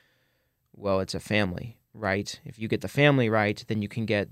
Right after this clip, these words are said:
other families right. And then a bunch of families is a village. A bunch of village is a, you see where I'm going. And so the family is, in theory, the smallest unit that you can talk about for if you,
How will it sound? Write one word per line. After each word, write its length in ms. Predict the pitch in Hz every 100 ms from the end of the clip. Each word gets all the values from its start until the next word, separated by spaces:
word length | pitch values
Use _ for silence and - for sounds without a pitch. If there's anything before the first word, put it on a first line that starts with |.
| - -
other 300 | 135 123 110
families 580 | - 117 104 104 98 -
right. 200 | 101 92
And 100 | 110
then 240 | 101 101 -
a 100 | 107
bunch 240 | 120 113
of 80 | 117
families 420 | 143 135 117 104
is 120 | 101
a 80 | 98
village. 420 | 110 143 120 104
A 60 | 104
bunch 220 | 110 107
of 100 | 104
village 360 | 123 117 107 -
is 140 | 101
a, 100 | 101
you 200 | 101 104
see 240 | - 127
where 160 | 107 101
I'm 100 | 98
going. 420 | 123 127 92 73 - _ _
And 120 | 110
so 120 | 113 101
the 80 |
family 380 | 92 151 151 135
is, 260 | 113 104 - - _ _ _ -
in 200 | 120 110
theory, 320 | - 135 117
the 100 | 110
smallest 500 | - 131 117 107 -
unit 220 | 123 110
that 200 | 101 -
you 40 | 107
can 120 | 98
talk 320 | - 117 107
about 300 | 107 101 87
for 240 | - 110 101
if 140 |
you, 60 | -